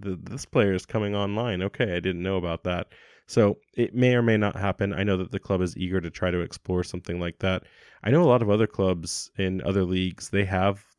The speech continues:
kind of either a, they have a mentality where it's open door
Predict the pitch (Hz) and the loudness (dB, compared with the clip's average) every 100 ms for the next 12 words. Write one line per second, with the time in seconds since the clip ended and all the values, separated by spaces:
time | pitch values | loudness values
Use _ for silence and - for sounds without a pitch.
0 | - 117 110 101 - _ _ _ 110 107 | -4 0 2 0 -6 _ _ _ 2 4
1 | 104 95 87 95 101 120 143 123 110 107 | 4 4 0 0 2 4 2 0 0 0
2 | 107 101 92 - 107 113 107 101 101 98 | 2 2 2 0 0 0 4 4 4 4
3 | 98 | 0